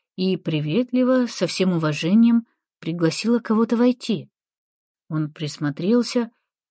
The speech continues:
и холодок заструился по спине. «Правильно у них в селе говорили». Добрые люди в такую ночь из дома носа не высунут.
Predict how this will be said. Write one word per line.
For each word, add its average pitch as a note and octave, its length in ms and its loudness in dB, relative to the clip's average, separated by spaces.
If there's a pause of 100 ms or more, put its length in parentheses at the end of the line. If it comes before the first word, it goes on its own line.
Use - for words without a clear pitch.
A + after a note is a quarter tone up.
(120)
и F#3 100 -6
холодок G#3 840 0
заструился G3+ 720 2
по G#3 100 -2
спине. A#3+ 560 4 (640)
«Правильно A#3+ 680 6
у C#4 40 8
них C4 220 6
в - 60 -8
селе B3+ 360 4
говорили». G3+ 680 0 (300)
Добрые A3 460 4
люди B3 280 4
в A#3+ 60 -2
такую B3+ 360 4
ночь A#3+ 320 4
из B3+ 140 4
дома A#3 340 6
носа A#3+ 460 6
не D4 160 8
высунут. G3 580 0